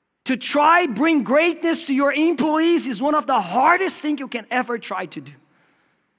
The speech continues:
They don't get it, that they are partners with you. If the business prosper, if your business prosper, it's not your business, it's their business, but they don't get it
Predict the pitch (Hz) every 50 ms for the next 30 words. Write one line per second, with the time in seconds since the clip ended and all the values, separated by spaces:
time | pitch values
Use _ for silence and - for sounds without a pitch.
0 | _ _ - - 311 302 339 330 254 - 302 302 320 330 339 330 254 165 - -
1 | - _ _ _ _ _ _ _ _ _ - 262 277 262 339 349 320 320 320 -
2 | 254 - 247 302 330 349 311 285 349 339 254 - 294 262 - - 214 190 160 127
3 | 110 - - - - - 311 320 - 311 269 - - 339 359 277 - 330 - -
4 | 254 294 330 330 294 - - 277 311 269 208 277 269 - 269 285 277 269 214 -
5 | 302 339 320 233 285 320 - - - 277 294 311 302 - - - 320 302 - -
6 | - - 254 247 330 339 330 294 269 285 302 330 330 311 233 294 302 247 269 262
7 | 185 175 190 330 359 370 359 330 214 269 277 233 208 247 - - - - - 302
8 | 302 359 359 339 359 339 277 285 320 320 330 339 349 339 220 - -